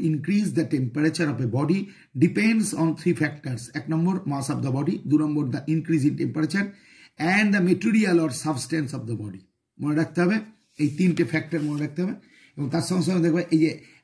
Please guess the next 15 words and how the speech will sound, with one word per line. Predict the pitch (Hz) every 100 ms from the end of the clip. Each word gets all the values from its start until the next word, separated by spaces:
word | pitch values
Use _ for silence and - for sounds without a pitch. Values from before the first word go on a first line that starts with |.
| -
amount | 175 202 190
of | 190 120
heat | 202 165 156
absorbed, | 113 190 175 123 -
কি | 175
লেখা | 151
আছে | 151 156
দেখো, | 151 202 - _
কি | 160
লেখা | 160 156
আছে | 156
দেখো, | 160 156 190
কিউ | 190 202 196 196 -
ভ্যারিজ | 139 147 151
as | 139